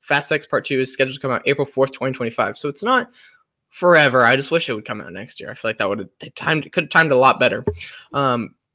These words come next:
but they'll make that movie, and they will make the Hobbs movie. They just need to make it quick before the audience loses all interest, before that all evaporates. Also, hopefully they'll bring over the writer of the Hobbs movie to Fast X Part Two, who also wrote six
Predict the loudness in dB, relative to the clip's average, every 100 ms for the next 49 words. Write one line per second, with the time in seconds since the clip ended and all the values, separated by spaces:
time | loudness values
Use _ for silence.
0 | _ _ 4 6 6 4 2 2 2 2
1 | 2 2 0 0 -2 -2 -2 -4 -4 -2
2 | 0 -2 -2 -2 -2 -2 -6 2 2 2
3 | -2 -4 0 0 0 -2 -2 -4 -4 -6
4 | -2 -2 -2 -4 -6 -6 -2 2 6 6
5 | 4 2 0 -2 -4 -8 -10 -14 _ -20
6 | -20 _ -2 2 2 2 4 2 2 2
7 | 2 2 4 4 4 0 -2 2 2 2
8 | -2 0 0 0 0 0 0 -4 -2 -4
9 | -2 -2 -2 2 0 0 -2 -2 -2 -2